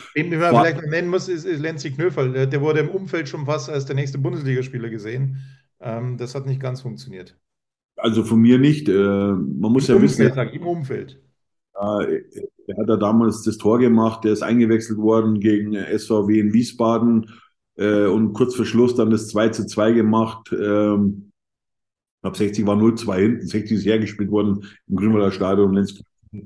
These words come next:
Speaker 2: mit siebzehn Jahren damals ein Tor gemacht und, äh, da meint man natürlich, ja, es geht jetzt so weiter und, und das hat dem Jungen auch nicht gut getan und, äh,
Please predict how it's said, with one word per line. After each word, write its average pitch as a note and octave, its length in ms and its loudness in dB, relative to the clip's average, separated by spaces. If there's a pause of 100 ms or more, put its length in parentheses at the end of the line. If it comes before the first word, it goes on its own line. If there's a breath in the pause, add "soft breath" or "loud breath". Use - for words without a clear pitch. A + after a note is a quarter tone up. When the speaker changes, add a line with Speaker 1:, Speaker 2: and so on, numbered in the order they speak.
(300)
Speaker 2:
mit G2 120 -4
siebzehn A#2+ 360 0
Jahren G#2+ 260 2
damals G#2 600 0
ein G2+ 160 -2
Tor G#2+ 180 4
gemacht G#2+ 460 2
und, G#2+ 220 2
äh, G2 160 0
da F#2+ 200 -4
meint G#2 280 0
man A#2 140 4
natürlich, A2 400 4
ja, A2 260 0 (180 loud breath)
es B2+ 140 -10
geht C3+ 140 8
jetzt C3 140 4
so A2+ 120 4
weiter G#2+ 500 4
und, G#2 200 2
und A2 180 2
das A2+ 140 0
hat A#2+ 320 -2
dem A2+ 220 6
Jungen C3 260 8
auch C#3+ 240 2
nicht D3+ 200 2
gut B2 220 2
getan F#2+ 460 -2
und, F#2+ 240 -2
äh, G2+ 300 0